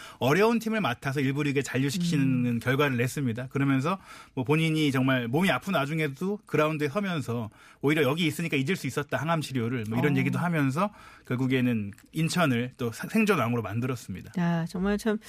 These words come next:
Speaker 2: 약간 눈물 나는 스토리거든요. 이건 울컥하고 영화로 만들 수도 있는 그런 스토리가 아닌가라는 생각이 좀 드는데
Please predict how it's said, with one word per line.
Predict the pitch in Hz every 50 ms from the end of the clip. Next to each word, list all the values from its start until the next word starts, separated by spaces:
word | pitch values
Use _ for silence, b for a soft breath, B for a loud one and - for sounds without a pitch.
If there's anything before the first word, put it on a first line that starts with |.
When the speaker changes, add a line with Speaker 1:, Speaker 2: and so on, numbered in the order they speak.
| B B B B -
Speaker 2:
약간 | 185 247 233
눈물 | 196 202 220 269 294 302
나는 | 285 254 233 208
스토리거든요. | 190 - - 202 190 170 147 151 143 - 151 160 160
이건 | 156 139 147 147
울컥하고 | 147 156 180 175 - 196 - - - 160 143 - 151 135
영화로 | 131 151 175 196 190 180
만들 | 170 156 151 156 160
수도 | 151 - - - - 151
있는 | 147 143 147 170 185 175 143
그런 | 151 - 180 175
스토리가 | 160 - - 208 190 180 175 165
아닌가라는 | 139 147 170 180 180 175 160 135 139 143 147
생각이 | 170 175 165 170 165 147
좀 | 165 165 170
드는데 | - - 151 143 143 139 151 175 175 151